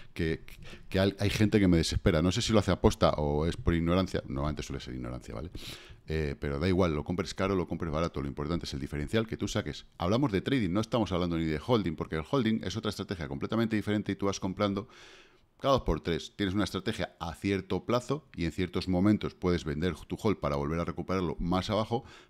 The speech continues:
pero son movimientos macro muy grandes de mercado y de muy largo tiempo. No tienen nada que ver con esto. Así que, ya sabes,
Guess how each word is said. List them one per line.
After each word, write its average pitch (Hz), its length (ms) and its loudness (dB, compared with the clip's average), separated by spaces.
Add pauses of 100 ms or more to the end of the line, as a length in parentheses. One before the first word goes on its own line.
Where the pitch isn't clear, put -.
(120)
pero 98 240 4
son 104 280 0
movimientos 90 540 0
macro 92 840 4
muy 98 240 4
grandes 98 280 2
de 98 80 0
mercado 104 380 0
y 80 100 -2
de 78 140 -2
muy 98 320 6
largo 62 300 -2
tiempo. 65 360 -10 (300)
No 87 140 -6
tienen 90 340 2
nada 113 240 6
que 98 100 2
ver 113 220 4 (240)
con 71 180 -4
esto. - 300 -6 (560)
Así 85 300 -2
que, 87 480 -4 (1700)
ya 82 140 -4
sabes, - 480 -12